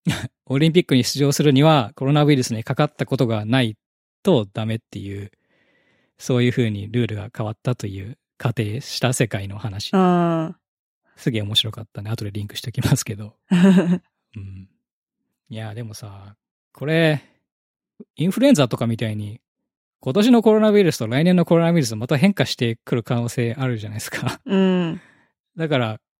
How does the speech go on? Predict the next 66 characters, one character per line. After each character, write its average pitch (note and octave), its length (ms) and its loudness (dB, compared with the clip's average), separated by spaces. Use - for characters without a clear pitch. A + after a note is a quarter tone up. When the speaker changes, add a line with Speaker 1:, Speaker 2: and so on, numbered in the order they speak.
Speaker 1:
来 F3 220 4
年 A#3 180 8
に A3+ 100 6
は E3 80 4
ま-、 B2+ 240 2
も D3 160 4
っ - 40 2
と E3 100 2
悪 C3+ 180 4
く C#3+ 100 2
な C3+ 80 6
る A#2 60 0
可 C3 100 -4
能 B2 120 0
性 A#2+ 160 -2
あ A2 40 -4
り A2+ 60 -6
ま C3 80 -4
す - 140 -10
よ G2 80 -10
ね。 G#2 260 -12
Speaker 2:
確 - 240 -16
か D3+ 140 -10
に。 D3 200 -8
Speaker 1:
仮 D#3+ 180 4
に E3+ 120 4
今 F3 100 6
年 E3+ 200 2
の E3 80 4
夏 D3 180 2
と D3 100 2
か C3 80 4
秋 C3+ 140 0
と C3+ 80 2
か A2+ 100 -4
に G#2+ 140 -6
こ G#2 480 -8
う、 - 20 -20
沈 C3 200 2
静 C3 120 2
化 A#2+ 140 -2
し - 80 -4
た C#3+ 80 -2
と G#2 80 -8
し - 80 -6
て G#2+ 120 -8
も。 G2+ 180 -12
Speaker 2:
う F#3+ 80 0
ん。 E3+ 420 -2
Speaker 1:
う A#2+ 40 -4
ん。 G2+ 300 -10
Speaker 2:
な G#3 100 0
ん - 20 0
か - 100 0
移 E4 240 0
っ - 20 4
て G3+ 240 4
い F3+ 60 0
く F3+ 160 -2
う E3+ 80 0
ち G3 160 0
に、 D#3 320 2
な F3+ 100 -6
ん - 20 -14
か D3 240 -6
変-、 G3+ 280 -4